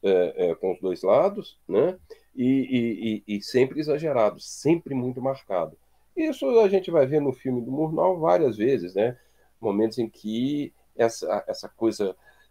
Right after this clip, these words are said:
deformada do ser humano, do ator, que o ator trabalha essa deformação, que é uma marca muito forte. Por que essa marca? Justamente pra romper com o realismo,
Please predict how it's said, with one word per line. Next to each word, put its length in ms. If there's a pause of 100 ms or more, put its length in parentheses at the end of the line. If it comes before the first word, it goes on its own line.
(120)
deformada 1300 (420)
do 440
ser 320
humano, 500
do 280
ator, 580
que 80
o 80
ator 320
trabalha 400
essa 180
deformação, 600 (340)
que 160
é 80
uma 180
marca 800 (380)
muito 560
forte. 340 (500)
Por 240
que 120
essa 400
marca? 400
Justamente 600
pra 120
romper 600
com 140
o 40
realismo, 840